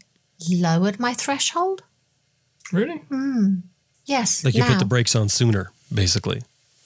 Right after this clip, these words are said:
Speaker 3: and say, "Yeah,
Speaker 1: Yeah,
Speaker 3: this
Speaker 1: I,
Speaker 3: isn't worth it."
Speaker 1: yeah. I, yeah, I think that's probably it. It, it, it might also be, and this is gonna sound terrible, and I don't like sounding like this. Yeah, been there, done that, don't need to do it again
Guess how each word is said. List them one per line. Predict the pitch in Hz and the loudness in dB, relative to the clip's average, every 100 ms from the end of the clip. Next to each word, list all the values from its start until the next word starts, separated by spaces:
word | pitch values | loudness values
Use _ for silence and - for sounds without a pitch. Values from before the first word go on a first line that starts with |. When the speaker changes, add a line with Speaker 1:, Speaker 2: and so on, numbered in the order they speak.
| - | -6
Speaker 3:
and | 120 | 0
say, | 110 107 | 2 2
"Yeah, | 113 78 76 151 | 2 2 2 2
Speaker 1:
Yeah, | - | 2
Speaker 3:
this | - | 2
Speaker 1:
I, | - | 2
Speaker 3:
isn't | 98 | 2
worth | 95 92 | 0 0
it." | 403 | -2
Speaker 1:
yeah. | 381 214 196 - - - - - - - - - | 0 -2 -6 -12 -20 -20 -20 -20 -20 -20 -16 -6
I, | 339 370 285 | -2 -2 -4
yeah, | 381 359 | -2 -2
I | 311 | -2
think | - 554 | -8 -4
that's | 320 302 | -2 -2
probably | - 285 277 285 320 | -4 -6 -4 -4 0
it. | 311 180 - | 0 -2 -2
It, | 302 294 | -2 0
it, | 262 - - | -2 -4 -4
it | 311 277 | -4 -2
might | 302 415 440 | -2 -2 -2
also | 392 - 339 294 | -2 -2 -2 -6
be, | 277 - 196 285 285 262 | -10 -10 -4 -2 -2 -4
and | 247 | -4
this | 277 277 | 0 2
is | 294 | 0
gonna | - 247 | 0 0
sound | - 247 233 220 - | 0 0 -2 -6 -8
terrible, | - 240 240 233 226 196 185 170 170 | -6 -4 -4 -2 -2 -2 -2 0 2
and | 170 | 2
I | 175 | 2
don't | 180 214 208 | 0 -2 -2
like | 220 - | -2 0
sounding | 196 190 190 190 | 2 2 2 0
like | 185 185 | 0 -2
this. | 180 180 - - - - | -4 -4 -6 -10 -16 -6
Yeah, | 294 269 233 _ - | -2 0 -2 _ -8
been | 277 294 | -4 0
there, | 196 175 220 - _ _ 208 | 0 2 0 -4 _ _ -2
done | 220 262 226 | 0 2 0
that, | 143 202 - _ _ - 196 | 0 -2 -6 _ _ -4 0
don't | 247 320 | 0 0
need | 190 165 | 0 0
to | 185 | 0
do | 180 | 0
it | 185 196 | 0 0
again | 180 147 175 196 | 0 2 2 0